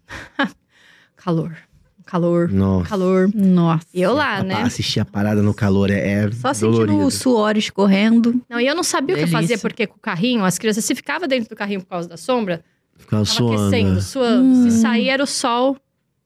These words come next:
Speaker 1: na cara. E eu lá, né, toda paparazzi esperando. Esperando.
Speaker 3: <laughs>
Speaker 1: "Ah, vai começar a parada."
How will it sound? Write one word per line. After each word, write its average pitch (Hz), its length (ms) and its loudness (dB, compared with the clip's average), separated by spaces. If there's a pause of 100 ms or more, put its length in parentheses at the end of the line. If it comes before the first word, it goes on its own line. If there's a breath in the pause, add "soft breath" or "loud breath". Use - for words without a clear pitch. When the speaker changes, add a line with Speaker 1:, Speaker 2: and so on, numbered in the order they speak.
(120)
Speaker 1:
na 220 140 -4
cara. 160 400 -4 (920)
E 220 60 -2
eu 240 120 2
lá, 208 260 0
né, 202 240 2
toda 214 440 -2 (160)
paparazzi 185 580 -4
esperando. 185 680 -2 (480)
Esperando. 269 1080 2
Speaker 3:
<laughs> - 80 -20
Speaker 1:
"Ah, 381 340 0
vai 339 120 -4
começar 359 300 -2
a - 20 -2
parada." 330 760 -4